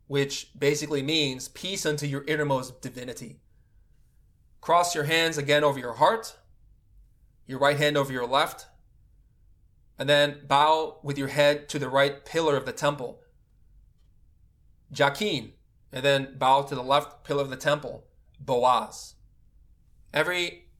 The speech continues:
genuine temple of divine mysteries has the two pillars of Gnostic esotericism, which is very well known within the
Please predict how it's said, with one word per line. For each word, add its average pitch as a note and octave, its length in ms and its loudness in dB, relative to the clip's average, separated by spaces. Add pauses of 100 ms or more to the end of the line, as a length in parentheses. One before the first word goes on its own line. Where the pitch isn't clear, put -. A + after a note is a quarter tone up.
genuine D3 460 0
temple C#3+ 380 -2
of C3 120 -4
divine B2+ 380 -2
mysteries D3 600 -10 (220)
has C3 200 -4
the C3+ 100 -6
two C#3 160 -6
pillars C#3+ 480 0
of B2 280 -4 (920)
Gnostic C#3+ 460 0
esotericism, C3 840 -4
which C#3 160 -6
is C3+ 80 -8
very D3+ 220 6
well D3 200 6
known C#3+ 260 4
within C3 260 -4
the B2 180 -12